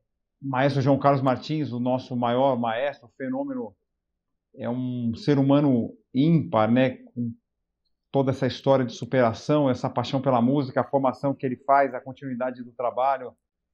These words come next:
a influência que ele gera na vida de crianças, de pessoas de todo o universo musical, e não só a, a pessoa que ele é, e outros grandes talentos que eu conheci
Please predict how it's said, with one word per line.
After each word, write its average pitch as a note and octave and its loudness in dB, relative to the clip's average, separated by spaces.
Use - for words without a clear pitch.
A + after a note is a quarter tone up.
a B2 -6
influência C#3 -4
que - -8
ele C3 -4
gera C3+ 2
na B2 -2
vida B2+ -4
de A2+ -8
crianças, B2 -4
de A2+ -8
pessoas A#2+ -2
de G2+ -6
todo E3 6
o C#3+ 2
universo C3 4
musical, A#2+ 4
e A#2+ 4
não C#3 2
só C#3+ -2
a, C#3 -12
a - -14
pessoa D3+ -2
que - -6
ele G#2 0
é, C3 0
e F3 0
outros G3 4
grandes D3+ -4
talentos C#3 -2
que - -8
eu B2 -6
conheci C3+ -6